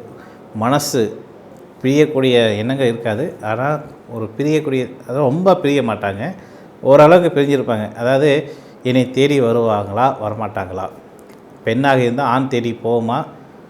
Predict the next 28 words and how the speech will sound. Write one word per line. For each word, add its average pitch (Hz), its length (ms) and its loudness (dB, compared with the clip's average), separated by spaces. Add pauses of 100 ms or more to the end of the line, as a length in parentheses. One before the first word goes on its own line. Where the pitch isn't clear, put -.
(640)
போமாட்டானா 127 500 2
அப்படின்னு 113 340 -2
எதிர்பார்க்கக்கூடிய 113 720 -2
தன்மை 117 340 -4 (220)
பெண்ணிடம் 117 420 -2
இருக்கும். 101 380 -12 (400)
அதேமாதிரி, 131 400 2 (100)
ஆண் 185 140 2 (880)
என்னை 123 260 -2
தேடி 143 240 2
வரட்டும், 113 420 -2 (580)
அவ 107 160 -4
தானே 139 140 0
கோச்சிட்டு 147 400 -4
போனா, 143 180 -6 (220)
அவளே 127 220 -6
தேடி 123 200 -6
வந்து 127 240 -6
பேசட்டும் 110 480 -10
அப்படின்னு 113 380 -10
ஒரு, 98 180 -8 (600)
ஒரு 107 120 -6
வாய்ப்பினை 135 420 -2
இருக்கு. 104 300 -6
இப்ப - 200 -2
இவங்க 110 260 -2
ரெண்டு 135 260 0
பேத்துக்கு 147 300 -2